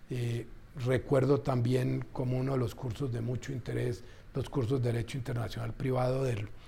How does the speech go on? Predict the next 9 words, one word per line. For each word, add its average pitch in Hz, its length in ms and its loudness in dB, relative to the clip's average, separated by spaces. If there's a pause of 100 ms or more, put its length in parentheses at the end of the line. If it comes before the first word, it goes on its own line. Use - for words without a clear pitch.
(160)
profesor 120 520 2
Eduardo 127 440 6
Álvarez, 131 600 4 (400)
eh, 117 180 -4
que 123 100 -4
fue 117 200 -2
toda 127 340 2
una 127 200 2
eminencia. 123 640 0